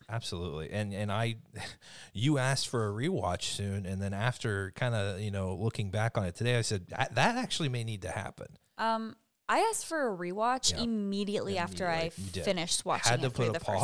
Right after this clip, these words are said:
Speaker 2: first time.
Speaker 1: on that to, to
Speaker 2: <laughs>
Speaker 1: consume new material. But I, I think you're right. It may be, it may be time for that. Um,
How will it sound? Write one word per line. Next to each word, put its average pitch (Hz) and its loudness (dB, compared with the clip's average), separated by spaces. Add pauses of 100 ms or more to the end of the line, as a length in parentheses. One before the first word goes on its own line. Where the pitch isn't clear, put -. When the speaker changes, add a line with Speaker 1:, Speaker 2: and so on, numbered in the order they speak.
(120)
Speaker 2:
first - -4
time. - -4
Speaker 1:
on 85 -6
that - -4
to, 104 -2 (100)
to - -2
Speaker 2:
<laughs> 330 8
Speaker 1:
consume 113 2 (440)
new 135 4
material. 101 4
But 98 0
I, 95 2
I 98 2
think 117 -4
you're 92 -2
right. 87 0
It 90 -4
may 101 -4
be, 92 -2
it 87 -2
may 92 -6
be 87 -6
time 90 -4 (480)
for 90 0
that. 80 0 (100)
Um, 92 2